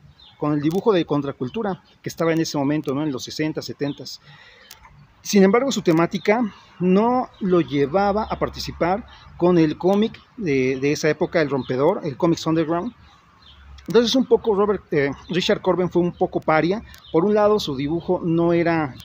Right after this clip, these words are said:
el adecuado para estar en las grandes empresas como Marvel y D C, y, eh, su temática no era la adecuada para estar en, como con el mundo del underground. Así que fue un poco un paria, pero eso no lo detuvo. Siempre fue una persona que estuvo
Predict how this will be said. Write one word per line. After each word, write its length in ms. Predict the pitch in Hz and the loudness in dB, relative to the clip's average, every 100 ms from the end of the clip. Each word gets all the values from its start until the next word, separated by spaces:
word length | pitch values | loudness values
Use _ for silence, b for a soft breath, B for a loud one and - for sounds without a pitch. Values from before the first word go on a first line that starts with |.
| - | -6
el 160 | 139 | -2
adecuado 560 | 135 135 131 170 175 202 | 0 -2 0 0 0 0
para 160 | 143 127 | -6 -6
estar 240 | - 147 | -4 -4
en 120 | 160 | -2
las 180 | 131 117 | -4 -4
grandes 400 | 147 156 151 - B B - | -4 -2 -6 -10 B B -8
empresas 640 | 135 135 151 147 196 - | -6 0 2 2 -2 -4
como 220 | 139 117 | -8 -6
Marvel 340 | 131 147 151 123 | -2 2 0 0
y 80 | |
D 140 | 123 143 | -2 -2
C, 240 | - 185 B B B B - - - - | -2 -4 B B B B -20 -20 -20 -4
y, 240 | 240 226 240 175 | 0 2 2 2
eh, 100 | 151 | 2
su 140 | 180 | 0
temática 760 | 226 202 190 185 - 202 190 - - | 2 4 4 0 -2 -2 -2 -10 -4
no 280 | 156 190 196 | 2 4 4
era 220 | 202 190 | 4 2
la 100 | 147 | 0
adecuada 400 | 131 - 151 165 | -2 -2 0 0
para 180 | 143 127 | -2 -4
estar 220 | - 156 | -4 -4
en, 120 | 160 - _ - | -4 -8 _ -8
como 380 | 131 127 131 - - | -4 -4 -4 -8 -10
con 340 | 131 131 131 | -4 -4 -2
el 120 | 131 | -2
mundo 300 | 151 165 165 | 0 0 0
del 120 | 139 | 0
underground. 440 | 151 151 131 131 135 B B B - | 0 0 -2 -4 -6 B B B -10
Así 180 | 139 175 | -6 -4
que 160 | 196 170 | -2 -4
fue 320 | - - 220 | -6 -2 0
un 80 | 220 | 0
poco 220 | 226 196 | 0 0
un 80 | 165 | 0
paria, 440 | 190 196 208 214 | 2 2 0 0
pero 120 | 180 | -2
eso 160 | 185 208 | -2 0
no 160 | 190 | 0
lo 100 | 196 | 2
detuvo. 420 | 165 131 185 190 202 | 0 -2 -2 -2 -2
Siempre 360 | 175 170 175 | -4 -4 -4
fue 160 | 170 170 | -2 -4
una 100 | 165 | -4
persona 380 | 139 - 165 156 | -8 -6 -6 -8
que 80 | |
estuvo 360 | - 160 156 | -10 -6 -6